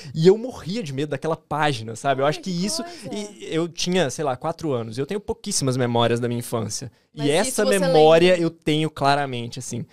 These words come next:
Speaker 1: Isso é uma coisa que, é, inclusive, eu fiz natação por muitos anos. E eu não tinha problema nenhum quando eu fazia natação. Tinha várias
Speaker 2: Você sabe
Speaker 1: pessoas na
Speaker 2: nadar,
Speaker 1: água, sei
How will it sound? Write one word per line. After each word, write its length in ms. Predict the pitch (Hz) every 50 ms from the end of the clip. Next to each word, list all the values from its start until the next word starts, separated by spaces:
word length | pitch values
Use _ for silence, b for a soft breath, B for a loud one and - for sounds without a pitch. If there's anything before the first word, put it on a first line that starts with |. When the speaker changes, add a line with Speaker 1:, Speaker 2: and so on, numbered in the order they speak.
| B B B B B B
Speaker 1:
Isso 200 | - 165 156 196
é 20 |
uma 120 | 196 196 175
coisa 420 | - 165 165 175 180 170 151 135
que, 640 | 131 - - 135 135 131 131 127 127 123 120 - -
é, 400 | - 127 123 120 120 120 120 120 120
inclusive, 520 | 139 131 - - 139 123 120 131 139 143
eu 80 | 147 139
fiz 180 | - - 143
natação 500 | 147 147 143 - 160 151 - - 143 143
por 140 | 151 - 135
muitos 380 | 120 123 123 123 131 123 113 117
anos. 500 | 110 110 117 127 175 285 302 - - B B B B
E 60 | - 147
eu 60 | 147
não 80 | 160
tinha 120 | 156 175 170
problema 380 | - 170 170 160 160 165 175
nenhum 300 | 180 185 185 156 151 160
quando 140 | 156 156 127
eu 60 | 123
fazia 200 | - 131 123 127
natação. 440 | 123 127 123 135 127 - - 147 151
Tinha 120 | 123 127 120
várias 180 | 123 123 123
Speaker 2:
Você 220 | - - 139 127 127
sabe 180 | - 135 135
Speaker 1:
pessoas 160 | 143 143 143
na 80 | 147 151
Speaker 2:
nadar, 380 | 156 156 151 151 151 156 160 160 143
Speaker 1:
água, 80 | 131
sei 80 | -